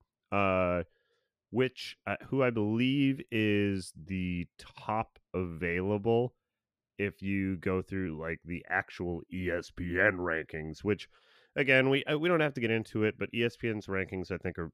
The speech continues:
very off. I don't think they pay a lot of attention. There have been several years where, like, <laughs> after a certain number,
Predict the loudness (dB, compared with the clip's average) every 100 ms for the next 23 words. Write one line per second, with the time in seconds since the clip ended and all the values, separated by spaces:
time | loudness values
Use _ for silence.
0 | -6 0 0 0 0 0 0 -4 -4 -4
1 | -4 -6 -4 -4 -2 -2 -2 -4 -6 -6
2 | -8 -4 -4 -2 -4 -4 -8 -6 -4 -2
3 | 0 0 -2 -4 -4 -2 -2 -4 -10 -12
4 | -4 0 0 0 -2 -2 -4 -4 -2 0
5 | 2